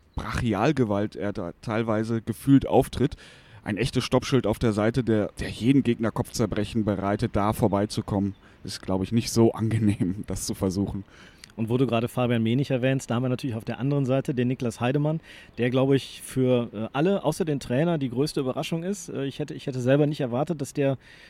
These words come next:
Speaker 2: so eine Wucht mitbringt. Äh, der ist im Moment im Grunde gar nicht wegzudenken von der Seite. Ähm, ich glaube, den sehen wir in Köln definitiv in der Startelf.
Speaker 1: Das ist einer der Neuzugänge, der absolut sicher auflaufen wird.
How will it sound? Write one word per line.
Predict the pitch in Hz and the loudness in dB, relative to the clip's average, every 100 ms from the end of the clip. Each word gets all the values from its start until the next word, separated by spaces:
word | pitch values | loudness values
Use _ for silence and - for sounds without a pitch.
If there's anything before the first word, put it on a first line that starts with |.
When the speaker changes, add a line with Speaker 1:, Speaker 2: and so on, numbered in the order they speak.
| - _ | -20 _
Speaker 2:
so | 110 | 0
eine | 170 120 | 2 2
Wucht | 143 - - | 0 -2 -4
mitbringt. | 160 - 139 160 180 - | -6 -4 -4 -2 -2 -4
Äh, | 135 135 | -6 -4
der | 131 | -6
ist | - | -4
im | 139 | 0
Moment | 127 131 160 | 0 0 -4
im | 127 | -6
Grunde | 120 135 135 131 131 | -4 0 0 -2 -4
gar | 127 | -4
nicht | 139 98 | -4 -4
wegzudenken | 131 - - 139 143 147 151 | -6 -4 -4 -4 -6 -8 -8
von | - 143 | -4 0
der | 135 | 2
Seite. | 127 131 135 131 - 185 | 2 0 0 -4 -4 -4
Ähm, | 127 120 113 - | 0 2 0 -4
ich | |
glaube, | 127 123 123 | -2 0 0
den | 123 127 131 | 2 2 2
sehen | 127 131 | 2 2
wir | 120 | 0
in | 113 | -2
Köln | - 123 131 | 0 0 2
definitiv | 127 - 139 - 120 | 2 2 0 0 -2
in | 131 | -2
der | 117 | -4
Startelf. | - 123 120 95 98 - - _ - - - - - - | -2 -2 -2 -4 -8 -12 -20 _ -20 -20 -20 -20 -20 -8
Speaker 1:
Das | - 117 | -2 2
ist | 127 | 2
einer | 120 107 117 | 2 2 4
der | 110 | 4
Neuzugänge, | 113 110 110 107 107 | 4 2 0 -2 0
der | 101 | -2
absolut | 92 - 120 113 - | -4 -2 2 2 0
sicher | 113 - 87 - | -2 -2 -4 0
auflaufen | 107 107 104 107 113 107 | 0 2 2 4 2 2
wird. | 113 127 | 0 0